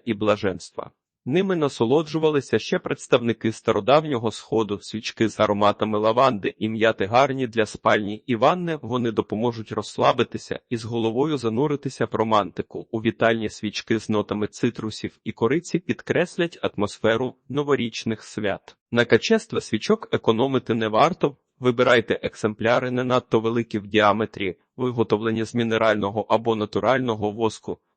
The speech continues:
з бавовняним фітилем і металевою підкладкою, не зі свинцю. Для досягнення бажаного результату запалюйте їх за день або за кілька годин до приходу гостей. Два. Дифузор. Стильний дизайн цього модного ароматичного аксесуара прикрасить будь-який інтер'єр.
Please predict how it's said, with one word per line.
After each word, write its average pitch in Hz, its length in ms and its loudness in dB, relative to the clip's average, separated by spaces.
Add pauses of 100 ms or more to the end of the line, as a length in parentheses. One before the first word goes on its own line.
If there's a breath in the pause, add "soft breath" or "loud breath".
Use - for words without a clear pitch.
(160)
з 113 100 -16
бавовняним 131 720 2
фітилем 113 560 -2
і - 80 -2
металевою 117 640 0
підкладкою, 113 840 0 (140)
не 127 160 0
зі 123 160 -8
свинцю. 101 600 -8 (320)
Для 110 180 2
досягнення 147 680 2
бажаного 110 580 0
результату 110 600 -2
запалюйте 104 640 0
їх 131 240 -6
за 113 180 0
день 113 340 0
або 117 280 2
за 110 120 -4
кілька - 360 -2
годин 117 400 -2
до 98 120 -2
приходу 104 500 -4
гостей. 92 560 -8 (160)
Два. 123 360 4
Дифузор. 107 640 -2 (160)
Стильний 196 540 0
дизайн 110 440 2
цього 120 340 -2
модного 113 540 0
ароматичного 110 880 -2
аксесуара 170 640 0
прикрасить 110 680 -2
будь-який 107 580 -2
інтер'єр. 113 600 -2